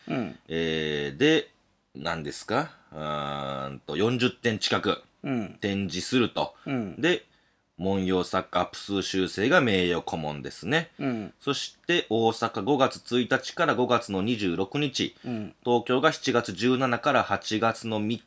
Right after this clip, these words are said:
Speaker 2: 日とですね、
Speaker 1: うん。
Speaker 2: えー、今回予定をしているので、で、場所がすごいらしいですからね、聞いたらね。東京の方は。大阪知らん、あ、大阪明日ルームって明日の四角さ、あのー、一と二と一緒の場所。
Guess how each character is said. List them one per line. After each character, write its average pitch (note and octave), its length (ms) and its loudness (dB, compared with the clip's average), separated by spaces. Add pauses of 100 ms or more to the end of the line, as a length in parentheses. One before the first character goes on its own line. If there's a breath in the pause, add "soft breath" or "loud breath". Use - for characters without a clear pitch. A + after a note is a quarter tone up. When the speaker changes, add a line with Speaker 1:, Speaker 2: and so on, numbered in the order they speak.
(120)
Speaker 2:
日 E3 120 0
と E2+ 340 -2
で E2+ 100 0
す - 280 -8
ね、 D2+ 380 -4 (160 loud breath)
Speaker 1:
う D#3+ 60 -4
ん。 - 20 0 (160)
Speaker 2:
え E2 40 0
ー、 - 40 -4
今 E2+ 160 -6
回 D#2 160 -2
予 E2 100 0
定 F#2 280 0
を E2+ 80 0
し - 100 -6
て - 320 2
い E3 140 2
る B2 160 4
の C2+ 160 -6
で、 D2 180 -2
で、 F2 140 -2
場 E2 200 0
所 B2 220 2
が C3+ 140 4
す B2+ 220 -2
ご E3+ 220 4
い G3+ 60 2
ら G#3+ 100 6
し F3+ 140 2
い G#2+ 40 0
で F#2 100 2
す - 100 -8
か C#2 120 -2
ら D#2 60 -4
ね、 F#2+ 140 -4
聞 F2 140 -4
い - 40 -8
た D2+ 100 -2
ら C2 60 -4
ね。 F#2 260 -4 (360 soft breath)
東 F#2+ 180 2
京 G2+ 100 4
の F2+ 80 0
方 F2 100 0
は。 D2+ 80 2
大 D3 120 6
阪 D#3+ 220 2
知 - 80 0
ら B2 80 6
ん、 B2 120 -4 (140)
あ、 - 140 0 (160 loud breath)
大 D#3 80 -2
阪 C#3 220 0
明 A#2+ 60 6
日 D3+ 300 2
ル C#3 60 6
ー - 20 4
ム F2+ 100 0
っ - 20 -16
て - 140 -4
明 D#2 60 0
日 F#2+ 180 -4
の F#2+ 180 -4 (560 soft breath)
四 - 120 -12
角 G2 140 -2
さ、 E2+ 100 -2
あ G2+ 40 4
の F2 1000 -2
ー、 - 60 -20 (1120)
一 D3 180 0
と C#3 80 4
二 G2 60 2
と D#2 80 -4
一 D2 80 -2
緒 - 120 -2
の E2 80 -4
場 D2+ 80 -2
所。 - 120 -8